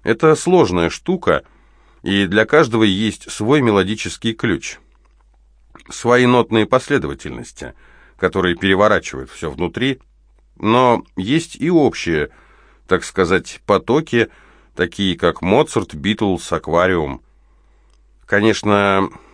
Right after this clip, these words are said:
не всё так плохо и страшно. Есть Макс Леонидов,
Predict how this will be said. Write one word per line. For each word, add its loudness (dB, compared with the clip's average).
не 2
всё 0
так -4
плохо -2
и 0
страшно. -2
Есть -4
Макс 0
Леонидов, -2